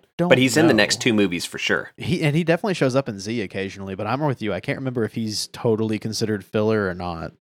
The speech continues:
Speaker 2: Yeah, well, we catch up to the probe shortly after the wish is made and the forest is restored. Uh, it sprouts legs like, uh, Vance's head from The Thing, uh, and it's,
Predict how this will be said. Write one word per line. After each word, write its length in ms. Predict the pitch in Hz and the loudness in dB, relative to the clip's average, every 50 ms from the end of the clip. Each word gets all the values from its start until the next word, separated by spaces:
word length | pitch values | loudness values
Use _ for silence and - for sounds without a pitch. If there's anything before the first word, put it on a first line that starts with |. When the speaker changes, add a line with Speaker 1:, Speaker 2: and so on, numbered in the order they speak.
| _ _ _ _ _ _ _ _ _ - - | _ _ _ _ _ _ _ _ _ -14 -12
Speaker 2:
Yeah, 220 | 82 73 65 60 | -10 -8 -8 -6
well, 180 | 62 87 104 110 | -4 -2 0 2
we 120 | 139 180 | 2 2
catch 240 | - - 180 - - | 4 2 2 4 4
up 180 | 160 139 - - | 4 2 2 2
to 220 | - 135 120 117 | 0 2 2 2
the 100 | 104 104 | 2 0
probe 560 | 101 - - 147 139 131 120 110 107 107 101 - - - | -2 2 6 6 8 8 6 4 2 2 0 -6 -10 -6
shortly 420 | - - - 113 107 - 113 110 | -4 -2 0 0 0 2 4 4
after 260 | 107 110 110 - 117 | 6 4 4 2 0
the 100 | 104 104 | 0 2
wish 260 | 98 95 107 107 - - | 2 2 2 2 2 0
is 120 | 107 - | -2 0
made 240 | 107 101 101 101 101 | 2 2 4 4 2
and 80 | 101 101 | 2 -2
the 60 | 101 | -2
forest 340 | - - 104 98 98 - - | 0 2 2 2 2 2 0
is 140 | 104 98 - | -4 -4 -4
restored. 480 | 104 101 - - 95 95 95 95 98 - _ - - - _ _ _ - | -4 -4 -2 -2 0 0 0 -2 -2 -6 _ -20 -20 -20 _ _ _ -2
Uh, 180 | - 101 92 92 - | 2 4 4 4 4
it 160 | 117 117 - | 0 -2 -2
sprouts 400 | - - 131 131 135 - - - | 2 4 4 4 4 4 -2 -4
legs 500 | 92 92 92 98 110 131 151 165 - - | -2 0 2 4 4 4 2 0 -4 0
like, 300 | 117 110 113 107 104 - | 2 2 2 2 0 0
uh, 160 | - 110 101 95 | 2 2 2 4
Vance's 460 | 95 107 107 110 107 - - 110 - | 4 2 2 2 2 0 0 0 4
head 240 | - 101 104 110 107 | 4 4 4 4 2
from 220 | - 131 110 104 | 0 0 2 2
The 100 | 92 101 | 0 -2
Thing, 380 | - - 107 101 110 131 135 - - - - - - | -2 0 0 0 0 0 -2 -6 -8 -10 -6 0 4
uh, 60 | - 202 - - 147 110 110 110 | 4 4 4 6 4 6 6 4
and 100 | 117 120 | 4 2
it's, 160 | - - - | 2 0 -2